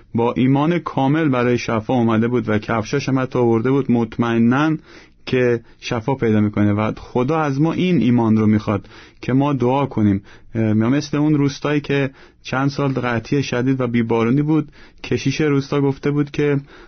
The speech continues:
اه، یک شنبه بعد میایم ما با ایمان می‌خوایم دعا کنیم که بارون بیاد. و یک شنبه بعد اومده بود،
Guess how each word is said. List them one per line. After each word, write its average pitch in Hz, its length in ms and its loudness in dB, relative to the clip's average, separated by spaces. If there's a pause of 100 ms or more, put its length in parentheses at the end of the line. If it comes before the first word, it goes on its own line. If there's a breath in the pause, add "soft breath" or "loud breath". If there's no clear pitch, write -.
(140 loud breath)
اه، 104 340 2
یک 117 180 0
شنبه 127 240 2
بعد 135 220 -2
میایم 139 260 2
ما 139 140 2
با 127 160 0
ایمان 123 300 2
می‌خوایم 131 340 0
دعا 123 240 2
کنیم 143 320 0
که 139 140 -4
بارون 120 460 2
بیاد. 107 260 0 (420 loud breath)
و 117 120 0
یک 120 160 -2
شنبه 127 380 0
بعد 139 300 -2
اومده 123 320 0
بود، 160 280 0